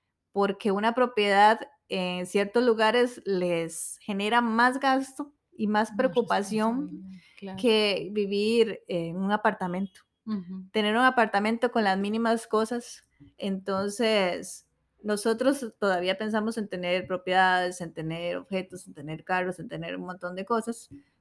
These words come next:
Speaker 1: pero hay quienes han decidido que tengo menos, menos, menos que, que mantener, pero tengo más tiempo para viajar. Incluso, eh,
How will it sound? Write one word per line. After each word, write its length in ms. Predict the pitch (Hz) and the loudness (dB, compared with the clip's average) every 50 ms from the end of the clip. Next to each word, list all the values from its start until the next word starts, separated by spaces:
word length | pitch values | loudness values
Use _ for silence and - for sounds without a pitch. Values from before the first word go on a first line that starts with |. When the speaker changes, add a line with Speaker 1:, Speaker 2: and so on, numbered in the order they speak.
| _ _ | _ _
Speaker 1:
pero 240 | - 208 202 208 202 | 0 2 4 6 6
hay 160 | 202 214 214 | 6 6 4
quienes 420 | - - 247 247 254 262 269 262 262 | 2 2 2 4 4 4 4 4 4
han 140 | 226 202 | 4 4
decidido 580 | 214 233 233 - 240 220 226 233 240 240 233 233 | 4 2 2 2 0 0 2 4 4 4 4 2
que 480 | - - 196 175 165 151 147 175 180 - _ _ _ _ _ _ _ _ _ | 0 -2 0 0 0 -2 -4 -8 -10 -12 _ _ _ _ _ _ _ _ _
tengo 300 | - 208 208 220 247 254 | -2 -2 0 2 2 2
menos, 640 | 262 269 302 370 415 415 - - - - - - _ _ _ _ _ _ - | 4 2 2 2 -2 -6 -8 -12 -14 -16 -16 -18 _ _ _ _ _ _ -6
menos, 480 | 226 220 214 226 240 262 - - - 208 | -4 -2 0 0 -2 -4 -4 -8 -10 -6
menos 400 | 208 208 214 220 240 - - - - - - _ _ - 285 277 | -4 -2 -2 -2 -2 -4 -6 -10 -20 -20 -20 _ _ -10 -6 -2
que, 460 | 262 240 233 233 233 226 208 180 - - | 0 2 2 4 2 2 0 0 -2 -2
que 80 | 226 | -2
mantener, 680 | 233 240 240 240 240 226 233 240 254 269 269 - - _ _ _ _ _ | 0 0 0 0 -2 -2 0 0 0 -2 -2 -6 -10 _ _ _ _ _
pero 240 | - 214 202 202 202 | -2 -2 -2 -2 -2
tengo 220 | - 208 220 233 | -4 -4 -2 0
más 180 | 240 240 247 247 | 0 0 -2 -2
tiempo 300 | 262 247 - 247 240 - | -4 -4 -2 -4 -2 -2
para 240 | 196 180 175 165 160 | -2 0 0 0 -2
viajar. 840 | 165 - - - 196 196 240 247 254 247 247 247 247 247 247 - - _ _ _ _ _ _ _ | -2 -4 -6 -8 -4 0 2 4 4 4 4 2 0 -2 -4 -8 -18 _ _ _ _ _ _ _
Incluso, 760 | - 240 226 233 262 262 285 285 285 349 339 330 339 330 - _ _ _ - | -4 -4 -4 0 2 2 2 2 2 2 2 2 2 0 -4 _ _ _ -4
eh, 400 | 220 208 208 202 202 196 185 | -2 0 0 2 0 0 0